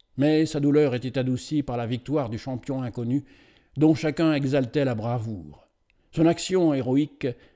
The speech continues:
avait ranimé le courage chancelant de la nation et jusque dans le parvis du temple.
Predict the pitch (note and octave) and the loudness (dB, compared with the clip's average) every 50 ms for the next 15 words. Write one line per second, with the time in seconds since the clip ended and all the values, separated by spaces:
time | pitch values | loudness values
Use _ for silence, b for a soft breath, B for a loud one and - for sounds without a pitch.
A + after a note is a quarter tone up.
0 | b b C3 C3 D3 C3+ C#3 C#3+ C#3+ D3 C#3+ D3 C#3 C3 - - B2 A2 C3 C3+ | b b -2 0 2 2 4 4 4 6 6 4 2 0 -2 -4 -4 -4 -4 -4
1 | C3+ B2 A#2+ - - D3 B2+ G#2 - C#3 C#3 D3 D3 C3+ B2 A#2+ A#2+ A#2+ A#2 A2+ | -4 -4 -6 -8 -8 -8 -8 -6 -4 -2 -2 0 0 0 -2 -2 -4 -4 -4 -6
2 | - - - D3 D#3 D3+ C#3 b b b b b b b b C#3 C#3+ D#3+ F#3 E3+ | -8 -6 -4 -2 -2 -2 -2 b b b b b b b b 0 2 2 2 2
3 | - - E3+ D#3 D#3 D#3 C#3+ B2 D#3 D3 C3+ C3 C#3+ D3 C3+ B2+ A#2+ - - C#3+ | 2 2 2 4 4 4 4 2 0 -2 -2 -2 0 0 0 -2 -4 -4 -6 -8
4 | A#2 F2+ F2 E2+ - - - | -8 -8 -10 -16 -18 -20 -20